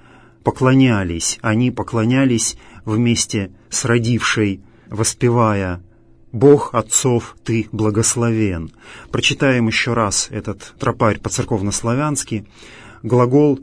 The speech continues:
«что сей», рекоша «пастырье», «пришедше увидим бывшее, божественного Христа». Вифлеема же дошедше,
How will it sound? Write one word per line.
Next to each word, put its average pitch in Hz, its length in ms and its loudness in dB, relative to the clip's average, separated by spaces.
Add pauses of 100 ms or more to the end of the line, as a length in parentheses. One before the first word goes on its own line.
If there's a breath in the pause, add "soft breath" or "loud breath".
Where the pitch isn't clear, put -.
«что 131 400 2
сей», 104 500 0 (280 loud breath)
рекоша 117 800 0 (160)
«пастырье», 98 880 -2 (400 soft breath)
«пришедше 127 840 2
увидим 123 680 0
бывшее, 107 840 -2 (240 loud breath)
божественного 117 840 2
Христа». 101 720 -2 (600 soft breath)
Вифлеема 131 760 2
же 117 160 2
дошедше, 110 880 -2